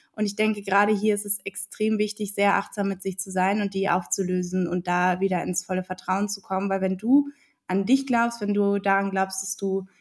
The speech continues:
dein Bestes hier gibst und dass du gut genug bist, dann hast du so eine innere Ruhe und so eine Kraft, dass, ähm, nichts mehr dich umwerfen kann.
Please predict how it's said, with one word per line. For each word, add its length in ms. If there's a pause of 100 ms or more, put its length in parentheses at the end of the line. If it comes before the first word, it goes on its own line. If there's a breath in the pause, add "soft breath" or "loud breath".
(140 soft breath)
dein 160
Bestes 340
hier 380
gibst 320
und 80
dass 160
du 80
gut 160
genug 280
bist, 280
dann 200
hast 200
du 60
so 100
eine 120
innere 280
Ruhe 420
und 140
so 80
eine 120
Kraft, 440 (320 soft breath)
dass, 320
ähm, 160
nichts 240
mehr 120
dich 160
umwerfen 380
kann. 300